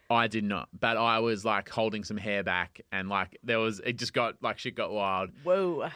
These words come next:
Speaker 1: So the kind of rule at this, like, I don't know if camp is the right word, but we're training, we're all staying in a nice hotel. There's a conference centre and stuff.
Speaker 2: Yeah.
Speaker 1: And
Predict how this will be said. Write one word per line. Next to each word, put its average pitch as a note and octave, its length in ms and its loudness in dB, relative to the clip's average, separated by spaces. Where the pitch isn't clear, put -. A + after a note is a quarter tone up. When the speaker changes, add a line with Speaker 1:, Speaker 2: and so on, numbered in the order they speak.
Speaker 1:
So B2+ 480 4
the B2 140 -4
kind G3 340 4
of D#3 160 0
rule C3+ 360 4
at - 160 -2
this, A#2 280 0
like, G#2+ 320 0
I B2+ 60 -8
don't C#3 80 0
know C3 40 0
if - 220 -10
camp G#2 380 -6
is G2 80 -8
the F#2 80 -6
right E2 140 -4
word, E2+ 200 -8
but F#2 180 -8
we're G#2 220 -2
training, F#2+ 460 -4
we're D3 180 4
all C3+ 80 4
staying A2+ 240 2
in G#2 60 -4
a G#2 40 -4
nice G#2 280 -2
hotel. F#2+ 360 -4
There's G2 140 -12
a G#2 40 -12
conference G2+ 420 -12
centre F2+ 240 -8
and F2 100 -12
stuff. F2+ 160 -4
Speaker 2:
Yeah. D#2+ 300 -2
Speaker 1:
And A2+ 300 -2